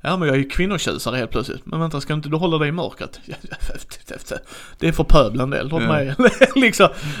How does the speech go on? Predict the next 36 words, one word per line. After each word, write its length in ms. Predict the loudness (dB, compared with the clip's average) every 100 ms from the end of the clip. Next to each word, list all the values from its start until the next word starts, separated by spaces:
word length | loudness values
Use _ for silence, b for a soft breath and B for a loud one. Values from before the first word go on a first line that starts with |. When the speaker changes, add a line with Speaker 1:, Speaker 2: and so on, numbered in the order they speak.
| 4
Speaker 1:
Men 180 | 4
det, 180 | 6 6
det, 240 | 8 6 6
du, 220 | 2 0
du 160 | 4
utmanar 460 | 4 6 6 6 6
dig 100 | 6
själv 280 | 6 4 4
och 80 | 4
jag 80 | 6
gillar 340 | 6 4 2
det. 120 | 4
Och 80 | 6
Speaker 2:
Ja. 40 |
Speaker 1:
jag 80 | 10
är 40 | 10
lite 260 | 10 6
samma 320 | 4 4 6
grej. 260 | 4 4 4
Att, 140 | 2
men 160 | 4 6
sen, 260 | 6 4 4
sen 220 | 2 4
kan 140 | 4
vi 80 | 8
vara 140 | 8
handen 280 | 8 6 6
på 100 | 6
hjärtat. 440 | 6 6 2 -2 -8 b b b
Där 140 | 2
är 120 | 4 6
gånger 440 | 6 6 6 6
där 120 | 2
vi 140 | 2 0
kingar 400 | 2 2 2 2
grejer. 340 | 2 2 0